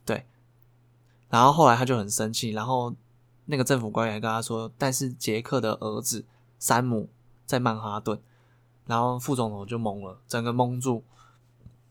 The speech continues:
他整个就傻眼，就很难过这样。后来要做逃离了嘛，开始要有一些准备措-，措施。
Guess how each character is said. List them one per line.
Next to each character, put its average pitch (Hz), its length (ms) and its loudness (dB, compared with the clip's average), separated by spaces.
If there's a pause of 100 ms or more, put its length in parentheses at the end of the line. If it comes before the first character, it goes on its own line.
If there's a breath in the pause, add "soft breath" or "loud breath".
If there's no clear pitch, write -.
(380)
他 147 140 2
整 135 120 2
个 113 60 -2
就 127 140 -2
傻 101 240 0
眼， 107 200 -6 (960)
就 131 140 0
很 117 140 -2
难 104 200 -6
过 113 220 0
这 107 100 -6
样。 104 120 -6 (2000 loud breath)
后 175 160 8
来 139 160 12
要 147 100 10
做 160 180 6
逃 113 280 6
离 113 160 0
了 113 100 2
嘛， 110 180 -2
开 156 200 -2
始 127 160 0
要 131 260 6
有 110 180 2
一 117 40 0
些 127 180 2
准 107 160 -4
备 120 160 0
措-， 117 220 -4
措 113 280 0
施。 - 260 -4